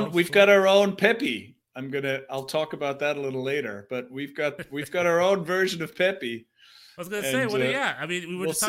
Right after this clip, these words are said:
Speaker 2: talking
Speaker 1: how
Speaker 2: about
Speaker 1: that
Speaker 2: how Bochum
Speaker 1: goes.
Speaker 2: doesn't have stars, but Pepe is a star. So who's Bochum's Pepe? You wanna save that for later? What's that
Speaker 1: Yeah, I
Speaker 2: about now?
Speaker 1: wanna, I wanna talk about that during the, well, I can tell
Speaker 2: We'll
Speaker 1: who
Speaker 2: talk
Speaker 1: it's
Speaker 2: about it later.
Speaker 1: Jürgen,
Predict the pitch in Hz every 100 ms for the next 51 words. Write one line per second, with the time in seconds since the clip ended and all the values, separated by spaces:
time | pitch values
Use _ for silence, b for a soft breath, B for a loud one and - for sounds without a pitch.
0 | 170 165 175 185 131 113 151 139 143 120
1 | - 165 185 135 151 - 131 - - 151
2 | 185 185 151 143 - 220 233 98 - 110
3 | 165 156 202 214 107 - 78 _ _ _
4 | - 92 104 120 117 123 131 123 139 214
5 | 240 170 - 123 170 202 131 139 147 147
6 | 131 139 151 147 143 135 151 143 135 123
7 | 123 127 120 - 135 131 127 123 127 185
8 | 208 180 151 165 185 156 170 202 185 139
9 | 147 143 139 165 202 202